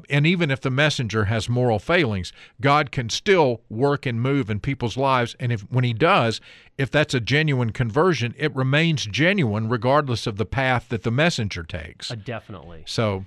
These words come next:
Speaker 2: Uh,
Speaker 1: anyway,
Speaker 2: but I guess
Speaker 1: all right.
Speaker 2: w-, the, the question that I have when I, when I think about the Jesus Revolution is, why did Christians resist it so much? Why did the traditional steeple,
Speaker 1: Yeah.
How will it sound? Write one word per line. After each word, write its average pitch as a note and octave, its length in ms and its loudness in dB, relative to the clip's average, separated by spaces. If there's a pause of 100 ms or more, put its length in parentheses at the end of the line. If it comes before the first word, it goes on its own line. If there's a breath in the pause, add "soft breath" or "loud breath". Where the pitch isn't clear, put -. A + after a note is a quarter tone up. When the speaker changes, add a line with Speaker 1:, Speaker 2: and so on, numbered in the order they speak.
(100)
Speaker 2:
Uh, D#3+ 60 -6
Speaker 1:
anyway, C3+ 200 -4
Speaker 2:
but F#3 200 0
I F3+ 100 -2
guess - 240 -6
Speaker 1:
all F3 80 -10
right. C#3+ 220 -10
Speaker 2:
w-, - 0 -
the, B2+ 160 -12
the A#2+ 140 -8
question E3 500 -6
that A2+ 80 -8
I A2+ 100 -8
have A2 260 -10
when A2 140 -10
I, G2+ 120 -8
when G#2+ 180 -12
I F#2+ 100 -8
think D#3+ 220 -10
about C#3+ 160 -8
the B2 80 -10
Jesus G#2+ 300 -10
Revolution G2+ 360 -10
is, F#2 140 -12
why A2 400 -10
did B2+ 180 -16
Christians A2 520 -12
resist F#2+ 520 -12
it D2+ 120 -18
so F2+ 180 -14
much? D#2+ 460 -16 (180 soft breath)
Why C3 200 -2
did C#3+ 200 -6
the A#2+ 140 -2
traditional C3+ 720 -6
steeple, C#3 640 -6
Speaker 1:
Yeah. A#2 280 0